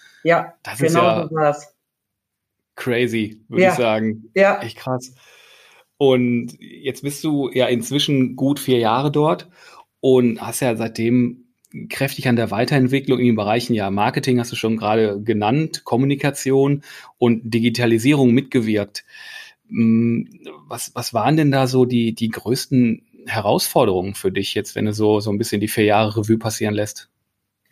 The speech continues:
Speaker 1: Na, also impulsartig fä-, fallen mir da natürlich sofort erstmal die zwei großen Projekte ein. Ähm, das ist so der erste Impuls, nämlich, äh, wo wir auch nachher noch mal drauf kommen,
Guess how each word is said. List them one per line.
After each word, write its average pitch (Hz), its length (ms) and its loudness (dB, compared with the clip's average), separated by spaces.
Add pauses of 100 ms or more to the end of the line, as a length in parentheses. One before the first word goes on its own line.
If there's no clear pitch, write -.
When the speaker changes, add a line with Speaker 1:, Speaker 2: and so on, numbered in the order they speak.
(600)
Speaker 1:
Na, 131 200 -10
also 151 220 -4
impulsartig 208 1000 2
fä-, 196 240 6
fallen 190 280 2
mir 190 100 0
da 190 100 4
natürlich 175 380 -6
sofort 190 580 2
erstmal 175 300 -4
die 160 120 -8
zwei 165 220 0
großen 190 400 -6
Projekte 170 580 -2
ein. 190 460 2
Ähm, 165 380 0
das 151 180 -6
ist 143 100 -16
so 160 100 -4
der 156 180 2
erste 180 300 0
Impuls, 185 460 -4
nämlich, 170 380 -2
äh, 160 240 2
wo 151 140 -6
wir 147 260 0
auch - 200 -8 (180)
nachher - 480 -2
noch 143 160 0
mal 147 100 2
drauf - 260 0
kommen, 165 300 2